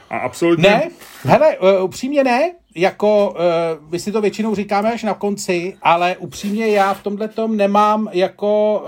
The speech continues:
Speaker 2: v tomhle závodě nemám svýho koně zatím. A nejsem jako stoprocentně rozhodnutý, ale vím, že kdybych to jako, kdybych se vydal touhle cestou, tak bych použil tuhle tu strategii. A vlastně nevím, jestli jako,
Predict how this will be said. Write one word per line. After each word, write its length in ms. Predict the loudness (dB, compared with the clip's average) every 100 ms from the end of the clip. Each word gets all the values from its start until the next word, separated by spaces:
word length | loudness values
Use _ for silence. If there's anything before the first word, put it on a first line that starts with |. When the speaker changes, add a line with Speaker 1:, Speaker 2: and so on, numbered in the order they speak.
| -8
Speaker 2:
v 40 |
tomhle 260 | -6 -4 2
závodě 360 | 2 2 0
nemám 240 | 0 -2 -4
svýho 260 | -4 -4
koně 280 | -2 -4 -2
zatím. 460 | -6 -8 -12 -12 -16 _ _ _ _ _ _ _ 0
A 400 | 2 4 2 0 0
nejsem 400 | 0 2 0 0
jako 200 | 0 -2
stoprocentně 600 | -2 -2 -2 -2 -2 -4
rozhodnutý, 880 | 0 0 -2 -2 0 0 0 -2 -4
ale 480 | 2 4 4 2 0
vím, 160 | -2 0
že 120 | 0
kdybych 360 | 0 -2 -4 -2
to 80 | 0
jako, 640 | 0 0 0 2 0 -4 -14 -20 -20 -18
kdybych 260 | -2 -2 0
se 120 | 0
vydal 240 | 2 2 2
touhle 260 | -2 -4
cestou, 360 | -4 -4 -4 -4
tak 140 | -6
bych 240 | -8 -10 -12 -10
použil 340 | -2 0 0 -2
tuhle 280 | -2 -4 -4
tu 120 | -6
strategii. 520 | -6 -6 -4 -4 -6 -12 -14 0
A 60 |
vlastně 340 | 2 2 0 2
nevím, 260 | 4 4
jestli 360 | 2 0 0 2
jako, 460 | 0 -2 -2 -2